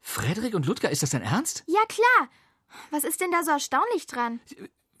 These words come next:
Speaker 1: Findest du es nicht, ähm, f-, f-,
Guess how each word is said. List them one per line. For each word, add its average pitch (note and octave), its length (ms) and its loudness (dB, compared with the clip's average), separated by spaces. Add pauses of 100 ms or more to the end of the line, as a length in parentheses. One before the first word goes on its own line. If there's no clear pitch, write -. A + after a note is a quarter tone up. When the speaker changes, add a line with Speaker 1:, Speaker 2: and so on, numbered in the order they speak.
(180)
Speaker 1:
Findest B3 400 -2
du B3+ 60 0
es - 80 -2
nicht, - 280 -2
ähm, F3 640 -6
f-, - 280 -16
f-, - 260 -12